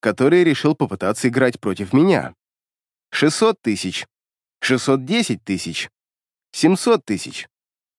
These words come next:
«восемьсот тысяч!» — сказал я, и в этот момент едва сдержался, чтобы не улыбнуться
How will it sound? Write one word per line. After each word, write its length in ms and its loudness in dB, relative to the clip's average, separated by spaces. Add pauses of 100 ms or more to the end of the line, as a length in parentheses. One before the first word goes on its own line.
(240)
«восемьсот 760 2
тысяч!» — 460 -6 (520)
сказал 460 0
я, 260 2 (420)
и 80 0
в 80 2
этот 240 2
момент 360 4
едва 300 2
сдержался, 540 0
чтобы 640 2
не 140 4
улыбнуться 720 0